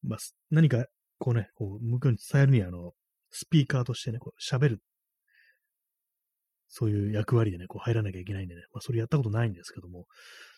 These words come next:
なんかそういう感じもあって、なかなか結構ね、そういう、あ、スペースやってんなと思っても、ちょっと入る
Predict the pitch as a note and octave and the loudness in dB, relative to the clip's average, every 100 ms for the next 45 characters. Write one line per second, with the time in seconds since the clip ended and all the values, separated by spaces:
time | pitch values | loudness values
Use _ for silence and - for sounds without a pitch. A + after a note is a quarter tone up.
0 | - C#3+ A2 D3+ D3+ D3+ D3+ D3+ B2 - | 0 0 4 4 6 8 10 10 10 8
1 | A#2 A#2+ C3+ C3 B2 B2 - F2+ F#2+ F#2 | 4 4 6 6 6 2 0 -8 -8 -10
2 | F#2+ - - - - A2+ - - C#3+ - | -12 -18 -20 -20 -14 -10 -4 2 2 2
3 | G#2 - B2 B2 A#2 G#2 - - F2+ F2+ | -4 -2 -2 -2 -4 -6 -6 -8 -8 -10
4 | G2 A#2 - - C#3+ A2+ | -6 -6 -4 4 4 4